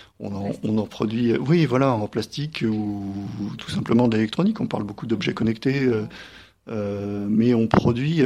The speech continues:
Speaker 1: l'humanité produit, je crois que c'est quelque chose comme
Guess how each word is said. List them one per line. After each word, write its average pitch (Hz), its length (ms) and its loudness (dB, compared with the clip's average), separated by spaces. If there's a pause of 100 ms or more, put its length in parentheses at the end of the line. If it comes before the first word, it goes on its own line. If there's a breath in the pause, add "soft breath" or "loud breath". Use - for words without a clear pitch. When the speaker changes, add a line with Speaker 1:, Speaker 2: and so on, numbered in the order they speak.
Speaker 1:
l'humanité 147 840 4 (600 loud breath)
produit, 147 640 0
je 139 100 -2
crois - 260 0
que 151 80 -8
c'est - 160 -2
quelque 135 400 -2
chose 160 380 2
comme 143 500 4